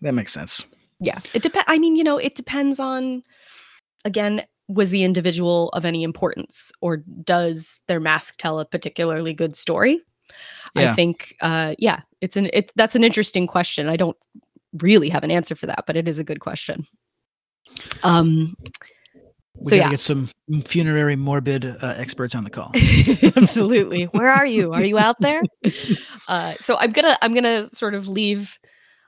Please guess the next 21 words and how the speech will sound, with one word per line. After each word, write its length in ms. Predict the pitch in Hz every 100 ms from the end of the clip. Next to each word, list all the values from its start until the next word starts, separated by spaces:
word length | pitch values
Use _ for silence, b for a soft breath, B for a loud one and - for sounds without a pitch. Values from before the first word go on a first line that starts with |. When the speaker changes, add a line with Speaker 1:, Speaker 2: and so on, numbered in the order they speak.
| b
Speaker 2:
leave 380 | 196 208 214 185
the, 240 | 180 180
uh, 280 | 175 170 170
the 100 | 170
nineteenth 400 | 175 185 175 196
century 300 | 165 180 -
alone 280 | 170 170 165
for 160 | 160 180
now, 500 | 175 160 156 165 185
because 440 | 170 - 165 160 165
I 80 | 165
feel 220 | 165 180
like 320 | 165 160 - - -
we've 220 | 190 175
got 220 | 160 -
so 280 | - 220 185
much 280 | 170 160 -
more 340 | 151 - 180 _
to 80 | -
talk 200 | 180 165
about 300 | - - -